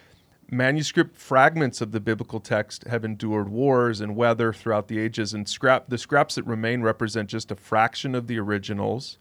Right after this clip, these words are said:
The question is, are those remnants enough to provide a reliable testimony for modern day readers?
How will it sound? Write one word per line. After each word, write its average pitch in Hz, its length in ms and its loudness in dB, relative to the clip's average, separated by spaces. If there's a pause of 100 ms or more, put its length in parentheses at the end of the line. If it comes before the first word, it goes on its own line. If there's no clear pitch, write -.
(1080)
The 120 100 -4
question 185 480 6
is, 117 380 0 (1120)
are 117 140 0
those 127 240 2
remnants 117 640 0
enough 113 680 -2 (420)
to - 100 -8
provide 120 580 2
a 110 60 0
reliable 107 720 2
testimony 107 1000 -2 (540)
for 120 220 -2
modern 110 640 0 (360)
day 98 500 0 (340)
readers? 107 720 0